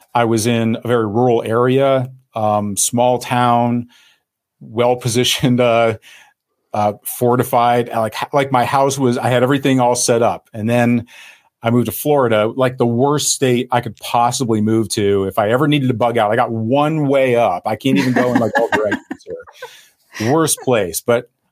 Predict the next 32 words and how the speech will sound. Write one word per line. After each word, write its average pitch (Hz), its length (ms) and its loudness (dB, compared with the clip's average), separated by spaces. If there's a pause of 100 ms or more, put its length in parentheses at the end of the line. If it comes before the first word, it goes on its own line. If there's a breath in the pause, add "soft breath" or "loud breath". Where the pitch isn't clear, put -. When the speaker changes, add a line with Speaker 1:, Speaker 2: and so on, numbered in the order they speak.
(240)
Speaker 1:
I - 40 -4
met 143 200 0
my 139 100 2
high 139 180 2
school 139 240 0
s-, - 160 0
I, 123 120 2 (140)
I 123 80 2
reconnected 131 500 0
with 127 80 0
my 107 80 2
high 120 120 2
school 113 200 -2
sweetheart 107 600 -2
and, 95 320 -6
um, 92 200 -4
Speaker 2:
Aw. 170 800 -2
Speaker 1:
all 117 180 2
right, 110 280 2
fine, 147 460 0
I'll 123 120 2
go 156 200 0
to 156 60 2
Florida. 147 760 -2 (380 loud breath)
Speaker 2:
I 208 260 2
Speaker 1:
So 226 140 0
Speaker 2:
love 262 280 0
that 202 240 -2
story. 170 840 -4
Speaker 1:
<laughs> 151 40 -6 (1040 loud breath)
So 175 140 0
it's, 180 400 0